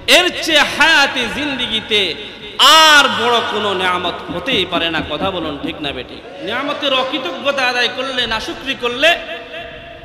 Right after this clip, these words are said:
আল্লাহ রাব্বুল আলামিন আযাব ও গজব দিয়ে দেন। এজন্য মোহতারাম হাজরিন, ঈমানটাকে চারটিখানি বিষয় মনে করবেন না, এটাকে স্বাভাবিক মনে করবেন না।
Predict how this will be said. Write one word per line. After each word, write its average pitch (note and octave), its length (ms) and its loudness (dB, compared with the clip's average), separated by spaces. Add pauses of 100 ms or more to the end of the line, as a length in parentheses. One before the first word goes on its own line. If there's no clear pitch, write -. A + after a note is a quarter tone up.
(260)
আল্লাহ C4 340 0
রাব্বুল B3+ 320 -4
আলামিন A#3 520 2
আযাব A3+ 500 4
ও D4+ 60 0
গজব B3+ 320 2 (100)
দিয়ে G3 180 0
দেন। C3 140 -6 (1500)
এজন্য A#3 300 -8
মোহতারাম A3 600 -6
হাজরিন, G#3 520 -2 (1080)
ঈমানটাকে C#4+ 880 -2
চারটিখানি D#4+ 580 -4
বিষয় D4 280 -2
মনে C4 220 0
করবেন B3+ 340 -2
না, D#3+ 200 -6 (1500)
এটাকে D#4 380 -2
স্বাভাবিক D#4 480 0
মনে E4+ 180 2
করবেন A#3 340 0
না। D#3+ 240 -4